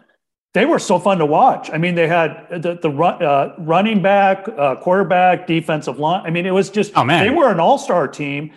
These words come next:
Speaker 1: and it was dumb luck, but to make it to four, it's like making it, you know, it,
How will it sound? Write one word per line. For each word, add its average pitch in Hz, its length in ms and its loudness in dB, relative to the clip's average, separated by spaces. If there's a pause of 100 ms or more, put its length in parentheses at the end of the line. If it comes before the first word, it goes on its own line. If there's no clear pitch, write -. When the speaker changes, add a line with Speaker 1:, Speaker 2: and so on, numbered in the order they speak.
(180)
Speaker 1:
and 220 120 0
it 220 40 4
was 190 120 2
dumb 247 240 2
luck, 220 260 2
but 165 140 -2
to 180 80 -2
make 233 180 0
it 254 120 -4
to 151 100 -4
four, 208 400 2
it's 160 140 -6
like 170 200 0
making 196 300 -2
it, 185 240 -6
you 160 100 -6
know, 139 320 -2 (280)
it, - 360 -4